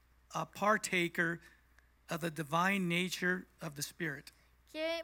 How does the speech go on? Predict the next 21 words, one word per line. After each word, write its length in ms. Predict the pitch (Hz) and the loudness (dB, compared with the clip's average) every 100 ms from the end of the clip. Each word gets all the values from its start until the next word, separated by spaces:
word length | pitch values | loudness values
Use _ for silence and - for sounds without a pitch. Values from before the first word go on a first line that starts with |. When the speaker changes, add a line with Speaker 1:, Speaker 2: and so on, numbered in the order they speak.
| 320 | -8
Speaker 2:
privilegio 1120 | 311 339 294 262 262 254 285 294 285 277 254 | -8 -8 -6 -8 -6 -2 0 -2 -4 -4 -4
tenemos 760 | 247 247 240 254 262 254 233 226 | -4 -8 -6 -6 -4 -4 -8 -6
de 80 | 240 | -4
poder 280 | 247 240 247 | -2 -2 0
participar 1200 | - 277 - 277 - 247 - - 269 254 240 226 | 2 2 0 -8 -8 -10 -4 6 6 6 2 0
de 80 | 233 | -4
la 120 | 233 | -2
naturaleza 840 | 220 220 226 220 220 233 240 - 233 | -2 -4 -4 -2 -4 -4 -4 -4 -6
del 180 | 220 | -6
Espíritu. 580 | 208 - - 214 208 - - _ _ _ | -12 -14 -14 -16 -18 -20 -20 _ _ _
Speaker 1:
To 120 | - 196 | -2 2
look 380 | 175 180 240 247 - | 4 6 6 4 -4
in 140 | 180 | -2
such 340 | 160 196 196 - | 0 0 0 2
a 60 | |
way 440 | 180 175 170 160 156 | 4 6 6 4 0
that 260 | 156 151 - | -4 -6 0
those 440 | 175 208 226 - | 2 2 0 -2
who 120 | 214 | -2
see 320 | 190 - 214 151 | -4 -2 -2 0
us 440 | 139 - - - | -2 -6 -10 -20